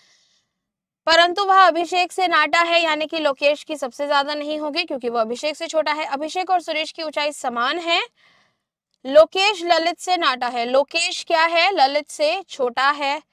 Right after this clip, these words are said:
ओके, अभिषेक और सुरेश की ऊंचाई समान है, लोकेश की ऊंचाई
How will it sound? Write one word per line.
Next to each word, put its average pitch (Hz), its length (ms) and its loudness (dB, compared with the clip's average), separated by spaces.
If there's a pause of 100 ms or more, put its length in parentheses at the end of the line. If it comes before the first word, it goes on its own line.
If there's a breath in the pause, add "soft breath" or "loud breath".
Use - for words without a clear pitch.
(800)
ओके, 302 360 2 (520)
अभिषेक 311 460 0
और 330 140 2
सुरेश 302 380 -2
की 311 120 -4
ऊंचाई 302 340 0
समान 269 520 -2
है, 311 400 -4
लोकेश 285 600 -4
की 294 140 -10
ऊंचाई 285 640 -2